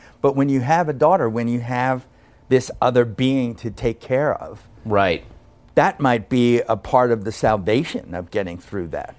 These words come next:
Speaker 2: Yeah, I mean, definitely having a daughter that I had to wake up for and take care of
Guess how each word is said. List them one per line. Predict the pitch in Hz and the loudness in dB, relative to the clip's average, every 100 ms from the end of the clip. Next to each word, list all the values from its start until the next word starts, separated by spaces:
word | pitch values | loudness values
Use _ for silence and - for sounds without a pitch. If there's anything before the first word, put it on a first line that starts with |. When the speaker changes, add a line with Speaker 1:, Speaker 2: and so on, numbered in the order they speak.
| - | -12
Speaker 2:
Yeah, | 131 131 131 117 | 0 2 4 4
I | |
mean, | 123 123 113 | 2 0 0
definitely | 143 143 170 151 | 0 0 2 0
having | 113 117 120 120 | 0 -2 0 0
a | 110 | 0
daughter | 101 104 104 | 2 4 4
that | 95 95 | 2 0
I | |
had | 90 92 | 0 -2
to | 92 | -2
wake | 92 92 92 | -2 -2 -2
up | 82 - - - | -4 -6 -16 -20
for | - - 95 90 87 | -16 -6 0 0 0
and | 87 85 | -4 -6
take | 90 80 | -8 -8
care | - 92 87 | -2 0 2
of | 85 71 | 0 -4